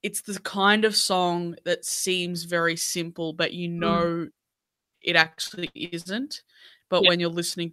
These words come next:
Speaker 1: to it and you're enjoying it, it seems very simple in the best way.
Speaker 2: Yeah.
Speaker 1: Um, but you know deep down that it's actually very comple-,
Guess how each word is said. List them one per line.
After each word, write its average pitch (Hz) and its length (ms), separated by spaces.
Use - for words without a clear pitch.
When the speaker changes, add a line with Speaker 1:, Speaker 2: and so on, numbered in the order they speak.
Speaker 1:
to 160 100
it 156 200
and 165 160
you're 151 300
enjoying 160 480
it, 151 320
it 175 160
seems 165 480
very 151 500
simple 175 680
in 170 160
the 151 80
best 151 400
way. 87 380
Speaker 2:
Yeah. 180 400
Speaker 1:
Um, 127 120
but 165 140
you 175 160
know 170 200
deep 160 240
down 147 240
that 135 100
it's - 160
actually 139 600
very 143 200
comple-, 160 420